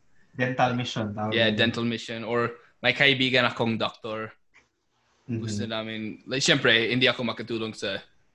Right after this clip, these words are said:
Speaker 2: medical or dental kasi hindi ako magaling ganyan.
Speaker 1: Ah.
Speaker 2: Uh, pero gusto kong ayusin ang lahat. Or
Speaker 1: Oh, mga,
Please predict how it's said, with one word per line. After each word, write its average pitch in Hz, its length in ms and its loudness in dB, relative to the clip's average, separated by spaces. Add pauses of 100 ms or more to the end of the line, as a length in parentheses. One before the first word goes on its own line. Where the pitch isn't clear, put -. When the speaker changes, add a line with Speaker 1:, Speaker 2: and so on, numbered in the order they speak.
Speaker 2:
medical 110 400 -4
or 107 80 -4
dental 104 320 -4
kasi - 160 -10
hindi 107 160 -6
ako 104 240 -6
magaling 101 480 -8 (240)
ganyan. 104 400 -4 (160)
Speaker 1:
Ah. 107 240 -6
Speaker 2:
Uh, 104 240 0
pero 113 240 -6
gusto 117 240 -8
kong 104 480 -6 (180)
ayusin 107 540 0
ang 98 160 -6
lahat. 98 320 -6 (1400)
Or 113 240 -2
Speaker 1:
Oh, 196 160 4
mga, 123 320 -2